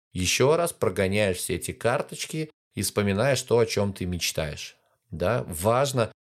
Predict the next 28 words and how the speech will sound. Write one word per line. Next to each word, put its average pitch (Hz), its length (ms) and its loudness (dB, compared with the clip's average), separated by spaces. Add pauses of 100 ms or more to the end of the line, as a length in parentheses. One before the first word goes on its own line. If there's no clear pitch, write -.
(140)
не 107 100 0
просто 143 460 4
на 127 120 2
фотографию 104 680 0
посмотреть, 85 720 -6
а 92 140 0
важно, 117 480 2
чтобы 95 420 -2
у 92 80 -6
тебя 95 360 -2
все 98 200 -2
это 87 160 -4
было 95 260 -4
прописано. 92 1120 -2 (1080)
Дальше 110 340 0
ты - 80 -4
посмотрел, 160 600 0
и 135 40 0
вот 127 180 -2
вариант 113 400 2
номер 98 300 0
один, 80 340 -4
да, 71 160 -2
убрал, 151 400 0
все, 92 200 -2
до 85 120 -4
следующего 92 500 -4
дня. 78 280 -8